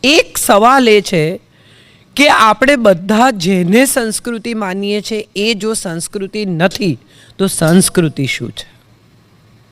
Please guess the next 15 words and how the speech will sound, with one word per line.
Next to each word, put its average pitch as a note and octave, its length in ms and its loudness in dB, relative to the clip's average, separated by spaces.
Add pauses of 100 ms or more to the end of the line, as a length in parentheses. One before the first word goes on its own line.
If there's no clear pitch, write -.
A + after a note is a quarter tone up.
(1800)
સંસ્કૃતિ A3 800 2
એ G#3+ 200 6
છે A3+ 240 4
જે G3+ 160 4
આપણને F#3+ 460 2
સંસ્કૃત E3 960 0 (200)
સભ્ય E3 580 4
બનાવે C3+ 480 2
છે. - 400 -16 (1000)
માણસ E3+ 400 4
કપડાં F3 380 2
પહેરતા D#3+ 360 2
શીખ્યો, D3 420 -4
ખાતા D#3+ 500 2
શીખ્યો, - 400 -4